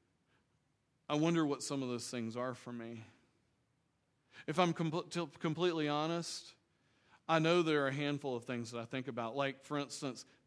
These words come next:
and I, and I don't, not just, I'm not saying this just because I'm the preacher here and I'm supposed to say it, but, but it would be real easy for the success of this church to become a god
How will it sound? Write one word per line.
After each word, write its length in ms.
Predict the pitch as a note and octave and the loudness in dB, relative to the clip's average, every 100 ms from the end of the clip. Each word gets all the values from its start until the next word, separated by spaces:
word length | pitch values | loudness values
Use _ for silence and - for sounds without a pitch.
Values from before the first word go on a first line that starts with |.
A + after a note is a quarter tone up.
| _ | _
and 120 | E3 D#3+ | -2 0
I, 120 | D#3 | 0
and 120 | C#3+ D3+ | 0 2
I 80 | |
don't, 200 | D#3 C3 | 2 0
not 220 | C#3+ D#3 C#3+ | -2 -2 -2
just, 180 | C#3+ - C3+ | -8 -10 -8
I'm 100 | C#3 | -6
not 160 | C3+ | -4
saying 220 | A#2+ C#3 C3 | -4 -2 -2
this 160 | B2+ | -4
just 160 | B2+ - | -8 -10
because 300 | C3 A#2+ A2+ | -10 -8 -8
I'm 260 | A2+ A2+ F2+ _ _ _ _ - | -8 -8 -10 _ _ _ _ -20
the 80 | C3+ | -16
preacher 360 | B2 A#2+ B2 A#2 | -8 -6 -6 -6
here 120 | A#2+ | -4
and 80 | A2+ | -6
I'm 80 | |
supposed 280 | A2 - A2+ | -8 -10 -10
to 60 | A#2+ | -10
say 240 | - B2+ | -8 -6
it, 100 | A#2 B2+ | -6 -8
but, 140 | A#2+ - - - _ _ _ _ _ _ D#3 _ F#3+ | -10 -10 -20 -20 _ _ _ _ _ _ -20 _ -12
but 200 | D3+ D#3 - - | -4 -2 -4 -2
it 100 | F#3+ | 0
would 140 | F#3+ | 2
be 140 | D#3 D#3 | 2 0
real 340 | C#3 D#3+ D#3+ | 2 2 2
easy 460 | D#3 D3+ C#3+ C#3+ A#2+ | 0 -2 -2 -2 -4
for 360 | - C#3 B2+ A#2 - _ _ _ _ _ D#3 B2+ | -6 -6 -6 -8 -16 _ _ _ _ _ -12 -6
the 100 | B2+ | -4
success 600 | - A#2+ - D3+ C#3 D3 | -4 -4 -2 -2 -2 -4
of 180 | A2+ | -6
this 120 | B2 A#2 | -6 -6
church 560 | - - C3 C3+ - | -6 -6 -6 -8 -10
to 60 | B2 | -10
become 280 | A2+ C3 A2+ | -8 -6 -8
a 60 | |
god 440 | G2 G#2 G2 G2+ | -8 -8 -8 -10